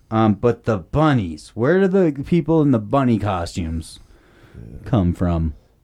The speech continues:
Speaker 1: What's
Speaker 2: Right.
Speaker 1: their story?
Speaker 2: Exactly.
Speaker 1: Are they married? Are they gay? You don't know who's
Speaker 2: Right, don't
Speaker 1: underneath
Speaker 2: know.
Speaker 1: there.
Speaker 2: Yeah, who's underneath that bunny
Speaker 1: Hmm.
Speaker 2: costume?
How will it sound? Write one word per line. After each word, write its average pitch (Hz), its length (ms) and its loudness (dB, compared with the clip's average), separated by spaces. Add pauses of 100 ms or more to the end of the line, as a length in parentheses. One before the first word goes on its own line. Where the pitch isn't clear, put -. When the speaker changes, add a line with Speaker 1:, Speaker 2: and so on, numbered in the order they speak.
(220)
Speaker 1:
What's 107 260 0
Speaker 2:
Right. 101 60 0
Speaker 1:
their 104 220 2
story? 76 580 -6 (280)
Speaker 2:
Exactly. - 580 -16 (160)
Speaker 1:
Are 101 120 -2
they 95 100 0
married? 175 580 4 (1120)
Are 98 140 0
they 87 180 2
gay? 113 560 0 (180)
You 107 120 0
don't 151 200 2
know 190 280 2
who's 190 240 0
Speaker 2:
Right, 185 100 0
don't 208 40 0
Speaker 1:
underneath 208 300 0
Speaker 2:
know. - 60 -4
Speaker 1:
there. - 220 0
Speaker 2:
Yeah, 117 140 0
who's 135 200 -4
underneath 156 460 -4
that 90 240 -6 (120)
bunny 95 420 -4
Speaker 1:
Hmm. - 80 -14
Speaker 2:
costume? 85 680 -6